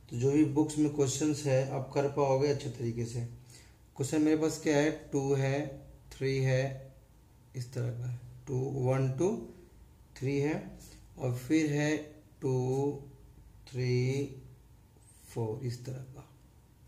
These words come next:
अच्छा, एक मिनट, मेरे को ये बताइए कि इसका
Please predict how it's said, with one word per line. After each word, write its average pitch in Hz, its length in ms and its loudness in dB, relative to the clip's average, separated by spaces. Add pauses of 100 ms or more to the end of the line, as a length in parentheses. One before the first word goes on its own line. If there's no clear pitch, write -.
(3750)
अच्छा, 139 140 -2
एक 175 220 4
मिनट, 160 220 2
मेरे 160 220 4
को 160 100 2
ये 156 140 8
बताइए 160 280 4
कि 156 160 -4
इसका 160 240 -2